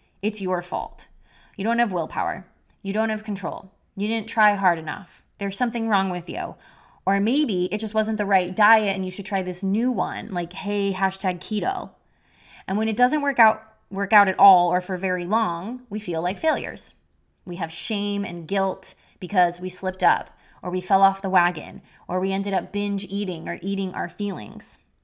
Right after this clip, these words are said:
Sometimes we even start to think we're addicted to food,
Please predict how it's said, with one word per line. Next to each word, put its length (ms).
Sometimes 1300
we 160
even 460
start 360
to 120
think 580
we're 160
addicted 440
to 100
food, 640